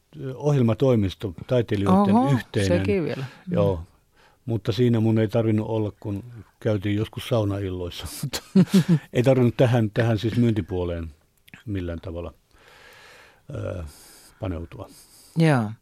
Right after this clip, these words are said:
Speaker 2: Mutta kun katsoo nyt tämän ilmestyneen Satsangan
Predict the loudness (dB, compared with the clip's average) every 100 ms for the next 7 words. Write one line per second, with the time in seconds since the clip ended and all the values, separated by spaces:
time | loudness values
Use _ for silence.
0 | _ -20 -18 -18 -20 -20 -2 0 2 2
1 | 2 4 4 4 2 2 4 2 2 0
2 | 0 2 4 2 0 -8 -18 -2 2 4
3 | 4 4 4 2